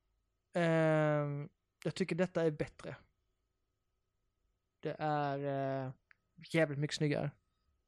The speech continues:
Det är, eh, sn-, bättre banor. Alltså de, de känns... Nej, jag vet inte. De känns mer rally. Även fast de är baserade på, eh, verkliga grejer så känns de bättre här.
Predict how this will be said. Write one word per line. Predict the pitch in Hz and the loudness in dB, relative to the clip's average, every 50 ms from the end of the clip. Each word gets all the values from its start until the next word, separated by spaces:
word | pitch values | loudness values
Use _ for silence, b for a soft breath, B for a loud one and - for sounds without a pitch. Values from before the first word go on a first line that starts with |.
| _ _ | _ _
Det | - - - | -8 -8 -6
är, | - - 143 143 135 135 139 143 147 - 180 170 | -2 0 0 2 2 0 0 -2 -2 -4 -6 -8
eh, | 170 - - 180 - 180 | -8 -8 -10 -12 -12 -14
sn-, | - - - 180 - | -14 -12 -14 -14 -12
bättre | 175 151 147 131 - - 147 | -8 -6 -6 -6 -6 -6 -4
banor. | 135 139 151 160 147 165 170 151 - - _ | 0 2 2 2 2 0 -4 -8 -12 -14 _
Alltså | - - 143 - - 156 | -6 -6 -4 -4 -2 -2
de, | 151 151 151 | -2 -2 -2
de | 151 151 156 151 | -2 -4 -6 -6
känns... | - - 175 147 147 147 - - - - _ _ _ _ b b b b b b b b b b b b b b _ _ _ _ _ _ _ _ | -4 -4 -4 -4 -4 -6 -8 -10 -12 -14 _ _ _ _ b b b b b b b b b b b b b b _ _ _ _ _ _ _ _
Nej, | - 160 170 | 0 4 6
jag | 196 | 6
vet | 185 | 6
inte. | 175 165 165 151 - - _ _ _ _ _ _ _ _ _ _ _ _ _ _ _ _ | 6 4 0 -4 -4 -8 _ _ _ _ _ _ _ _ _ _ _ _ _ _ _ _
De | - 160 156 | -2 -2 0
känns | 147 - - 165 143 147 147 - - - - 196 - | 0 0 0 0 0 -2 -4 -6 -6 -8 -10 -10 -6
mer | - 165 156 147 139 139 139 135 - - _ _ _ _ _ | -2 0 2 2 2 0 -2 -4 -8 -14 _ _ _ _ _
rally. | - 156 147 123 - - - 139 - - _ _ _ _ _ _ _ _ _ _ _ | -6 -4 -2 -2 -2 -4 -8 -10 -10 -14 _ _ _ _ _ _ _ _ _ _ _
Även | - 156 143 135 | -4 -4 -2 -2
fast | - 143 135 | -2 -4 -2
de | - 143 | -2 -2
är | 139 | 0
baserade | 139 143 139 - - 143 131 131 139 135 | 0 0 0 0 0 -2 -2 -2 -2 -2
på, | - 143 139 139 139 139 135 135 131 139 | -2 -2 0 0 0 -2 -2 -4 -4 -4
eh, | 139 139 | -4 -4
verkliga | 143 135 - - - - - 139 | -4 -4 -4 -6 -8 -8 -8 -8
grejer | 139 135 135 139 | -6 -6 -6 -6
så | - - | -6 -6
känns | 135 - - 143 135 147 - | -4 -4 -4 -4 -6 -8 -10
de | - 156 147 - | -10 -10 -10 -6
bättre | - 156 - - - - 135 | -6 -6 -6 -6 -8 -10 -10
här. | 131 131 | -10 -10